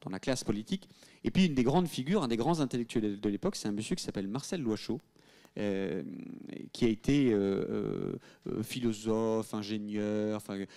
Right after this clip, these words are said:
et qui est le, le, le père de cette notion de participation et d'intéressement, qui est le premier à théoriser ça. Et il a des échanges fascinants avec le général de Gaulle, que, euh, dont,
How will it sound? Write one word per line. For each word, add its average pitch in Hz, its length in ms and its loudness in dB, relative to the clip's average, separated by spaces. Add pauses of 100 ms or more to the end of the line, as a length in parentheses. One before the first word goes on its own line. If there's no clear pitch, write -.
(140)
et 110 80 -4
qui 147 360 -2
est 202 100 4
le, 113 300 2
le, 101 320 -2
le 151 160 -4
père 190 320 2
de 104 100 -8
cette - 220 -6
notion 123 360 -4
de 120 120 -4
participation 117 800 -6
et 123 40 -2
d'intéressement, 110 480 -6
qui 101 120 -4
est - 20 0
le - 40 -4
premier 185 280 2
à 160 80 0
théoriser 139 400 0
ça. 98 200 -10
Et 117 160 0 (240)
il 120 120 2
a 117 40 6
des 123 200 2
échanges 139 340 0
fascinants 139 440 0
avec 110 180 -2
le 107 80 0
général 107 320 -4
de 110 80 0
Gaulle, 170 240 0
que, 101 200 -6 (300)
euh, 107 440 -4
dont, - 260 -10